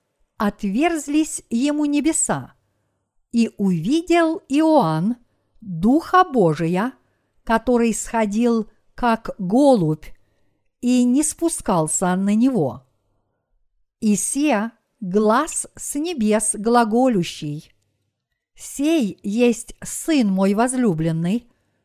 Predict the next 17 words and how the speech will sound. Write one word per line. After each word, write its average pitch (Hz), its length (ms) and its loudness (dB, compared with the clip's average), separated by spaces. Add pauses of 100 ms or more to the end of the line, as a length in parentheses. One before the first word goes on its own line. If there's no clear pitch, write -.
в - 200 -20
котором 202 720 2 (100)
моё 196 840 2
благоволение». 240 1160 -2 (1120)
В - 140 -18
тот 247 340 2
день, 202 600 -2 (400)
как 302 240 -2
только 233 400 2
я 226 180 4
прочитал 220 800 -2
этот 214 460 -4
отрывок, 208 800 -4 (580)
Ветхий 247 680 0
и 277 280 -2
Новый 220 380 4
Заветы 311 640 0